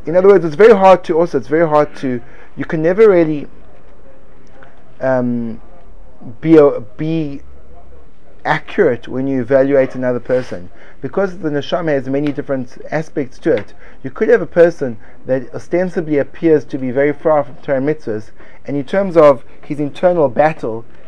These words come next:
he's succeeding tremendously. So the fact that a person hasn't got flowing payas cascading down his cheeks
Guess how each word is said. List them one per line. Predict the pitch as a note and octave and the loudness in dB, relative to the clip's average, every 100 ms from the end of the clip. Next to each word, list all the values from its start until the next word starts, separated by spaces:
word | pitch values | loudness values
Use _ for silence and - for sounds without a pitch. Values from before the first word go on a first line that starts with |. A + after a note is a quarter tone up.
| - | -8
he's | C#3 C3+ A#2+ - | -4 -4 -4 -10
succeeding | - C3+ - E3+ D#3 D3 | -10 -10 -4 -4 -2 -4
tremendously. | D3+ C#3+ D#3 C#3+ A#2+ E2+ - - - - - - - - - - | -4 -2 -2 -4 -8 -10 -10 -10 -12 -12 -12 -12 -12 -12 -12 0
So | D#3 D3 C3+ | 6 6 4
the | C3 C3+ | -6 0
fact | G3 G#3 | 0 0
that | F#3 | -4
a | - | 2
person | F3+ F3 F3 C#3 A#2 - - - - - - - - - - | 4 4 0 -6 -8 -10 -12 -12 -12 -12 -12 -12 -12 -12 -10
hasn't | A2+ D#3+ F3 E3+ | 0 2 2 2
got | D3 C#3 B2+ - - - - - - | 2 2 0 -6 -6 -6 -10 -12 0
flowing | D#3 D#3 D3 C#3+ A#2+ - - - - - - D3+ | 4 4 4 -4 -6 -10 -12 -12 -12 -12 -10 -4
payas | D#3+ C#3 G#2 F#2+ - - | 0 0 -2 -8 -10 -8
cascading | B2+ - D3+ D3+ C3+ A#2+ | -8 -2 2 2 0 0
down | C#3 C#3+ B2 G#2+ G2+ - - | 2 2 2 -4 -8 -10 -8
his | C#3 B2 | -8 -8
cheeks | - F#3+ - - | -4 -4 -4 -10